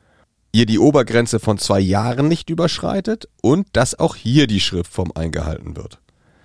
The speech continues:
Schriftform bedeutet bei allen Befristungen übrigens immer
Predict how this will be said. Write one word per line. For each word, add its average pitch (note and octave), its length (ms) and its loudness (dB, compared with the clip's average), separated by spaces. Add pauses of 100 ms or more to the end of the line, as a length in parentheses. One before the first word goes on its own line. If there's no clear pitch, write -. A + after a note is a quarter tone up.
(280)
Schriftform E3+ 680 2
bedeutet C3+ 540 2
bei G2+ 240 2
allen C3+ 320 2
Befristungen C3 720 -2
übrigens G#2+ 520 -4 (140)
immer B2+ 340 2